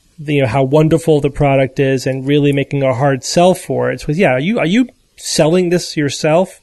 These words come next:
You know? So that, that's definitely is a phenomenon that happens with the multi-level marketing snake oil scams. Um, so that happened to Harriet. You know, she had a lot of feedback by people who were in, who were sucked into the multi-level marketing scam.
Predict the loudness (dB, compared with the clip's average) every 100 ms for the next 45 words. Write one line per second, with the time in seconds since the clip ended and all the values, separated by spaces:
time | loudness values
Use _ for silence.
0 | -8 -4 -2 -4 -10 -20 -20 -20 _ -4
1 | 4 6 6 4 0 -2 -2 0 0 0
2 | -8 -8 _ -4 2 2 4 2 2 2
3 | 0 0 0 2 2 4 2 2 2 0
4 | 0 0 -4 -4 -4 -4 0 0 2 0
5 | 2 0 0 -2 -2 -4 -6 -8 -8 -8
6 | -4 -6 -6 -10 -12 -12 -16 -20 -20 -20
7 | -10 0 4 4 2 -4 _ _ -2 2
8 | 4 4 2 2 2 2 4 2 0 -4
9 | -6 -4 0 2 2 2 2 2 2 2
10 | 0 2 0 0 -2 -2 -4 -2 0 0
11 | 0 -2 -2 -2 -2 0 2 0 -4 -10
12 | 0 0 2 0 0 0 0 -2 0 0
13 | 0 0 0 0 -6 -4 -2 -2